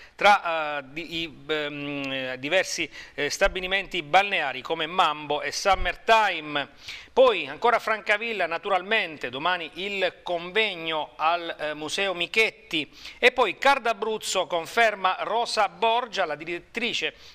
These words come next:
del distretto sanitario di Francavilla, presidente della società scientifica dei servizi. Proseguiamo, siamo nell'area vestina in Val Pescara, il comune di Penne apre l'ufficio europeo per Resto al Sud.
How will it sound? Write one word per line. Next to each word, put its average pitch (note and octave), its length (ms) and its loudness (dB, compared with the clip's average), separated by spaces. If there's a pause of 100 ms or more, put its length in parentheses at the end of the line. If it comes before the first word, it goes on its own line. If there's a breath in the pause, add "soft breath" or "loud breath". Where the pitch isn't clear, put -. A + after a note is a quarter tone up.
del F3+ 320 2
distretto F3 440 -2
sanitario F3 400 -2
di C#3+ 80 -6
Francavilla, F#3+ 560 0
presidente C#3+ 680 -4 (280 loud breath)
della G3+ 320 0
società F#3+ 460 -2
scientifica D3+ 880 -2 (260 loud breath)
dei A3 580 0
servizi. G3+ 960 -2 (280 loud breath)
Proseguiamo, B3 800 0
siamo G3 420 0
nell'area F#3+ 460 0
vestina F3+ 480 -4
in D#3+ 100 -6
Val F#3+ 220 2
Pescara, B3 680 2
il F#3 120 -6
comune F#3+ 280 -4
di E3 120 -8
Penne G3 300 0
apre E3+ 280 -4
l'ufficio E3+ 420 -6
europeo D#3+ 460 -2 (340 loud breath)
per A3+ 240 6
Resto G#3 800 0 (100)
al G3+ 400 4
Sud. C#3+ 640 -2